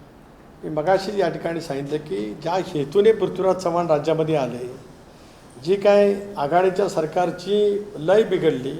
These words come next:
स्वर्गीय विलासराव देशमुख, मी सांगितलं की आत्तापर्यंतच्या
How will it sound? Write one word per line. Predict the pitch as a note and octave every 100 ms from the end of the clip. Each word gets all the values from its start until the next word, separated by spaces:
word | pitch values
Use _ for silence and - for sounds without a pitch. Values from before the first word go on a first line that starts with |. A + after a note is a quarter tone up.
| F3 - - - - - - - -
स्वर्गीय | F3 F3 G3+
विलासराव | F#3+ F#3+ G3 G3+
देशमुख, | G3+ F#3 - G3 G3+ - -
मी | E3+ F#3+
सांगितलं | - F#3 G3+ G3 -
की | G3
आत्तापर्यंतच्या | D#3+ C#3 - F#3+ F#3+ F#3+ F#3 F#3+ G3 G3+